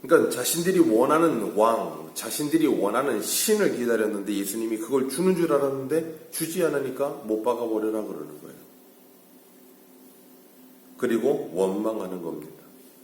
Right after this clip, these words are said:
그 모습은 이 민수기 시대의 이스라엘 백성들이나 예수님 당시의 그 이스라엘 백성들이나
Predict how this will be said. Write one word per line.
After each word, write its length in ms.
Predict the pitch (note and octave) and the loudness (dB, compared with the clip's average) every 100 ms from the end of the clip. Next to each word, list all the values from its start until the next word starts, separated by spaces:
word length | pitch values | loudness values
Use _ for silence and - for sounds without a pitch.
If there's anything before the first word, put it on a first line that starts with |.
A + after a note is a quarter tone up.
| - - | -20 -6
그 100 | D#3 | 2
모습은 760 | D#3 C3+ C3+ C3 D3+ C#3+ F#2 - - - - | 4 4 2 0 2 0 -2 -10 -18 -20 -16
이 480 | A2 C#3 D3 A#2 F#2+ G2+ | -8 -4 -2 -4 -6 -4
민수기 480 | C3 C3 D3+ D#3+ | -2 0 2 2
시대의 400 | D#3 C3+ C3+ C3 G#2 | 0 -2 0 2 0
이스라엘 380 | - A#2+ A#2+ | 0 0 0
백성들이나 720 | A2+ G#2+ G#2+ F#2+ F#2 F2 F2 E2+ | 0 -2 -6 -8 -10 -8 -8 -6
예수님 460 | F#2+ G2 C3 B2+ | -6 -6 -4 -4
당시의 800 | B2 B2 C3 C3+ C3+ C#3 - - | -4 -4 -4 -2 0 0 0 -6
그 120 | - A#2+ | -6 -4
이스라엘 440 | A#2 B2 A#2+ G#2+ | -2 -2 0 0
백성들이나 720 | F#2+ - F2+ E2+ D#2 D2+ D2 | -2 -6 -8 -10 -12 -12 -12